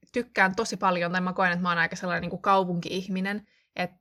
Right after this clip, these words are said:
no, nyt ei oo voinut hirveästi käydä niissä ravintoloissa, kahviloissa, mut silloin kun sitä pystyy tekemään, niin mä kyllä tykkään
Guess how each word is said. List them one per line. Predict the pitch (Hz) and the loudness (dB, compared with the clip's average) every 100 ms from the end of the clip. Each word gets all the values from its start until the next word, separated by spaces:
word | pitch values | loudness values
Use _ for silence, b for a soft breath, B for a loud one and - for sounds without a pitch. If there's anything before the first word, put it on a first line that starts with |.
| - | -6
no, | 185 185 | -4 -2
nyt | 190 190 | -2 0
ei | 190 | 2
oo | 185 | 2
voinut | 185 180 190 | 2 0 -2
hirveästi | 190 165 175 | -4 -4 -6
käydä | 185 170 160 | -2 -2 0
niissä | 170 175 - | -4 -6 -6
ravintoloissa, | 175 175 180 190 190 | -6 -4 -2 -2 -2
kahviloissa, | 202 220 202 175 180 - | -2 0 0 -2 -2 -4
mut | 180 185 | -6 -4
silloin | 196 185 185 | -4 -2 -2
kun | 185 180 | -2 -4
sitä | 180 185 | -4 -4
pystyy | 185 214 - 170 | -4 -4 -2 -4
tekemään, | 170 175 165 165 | -2 -4 -4 -4
niin | |
mä | 170 | -4
kyllä | 175 170 | -2 -4
tykkään | 180 - 170 170 - | -4 -4 -2 -2 -8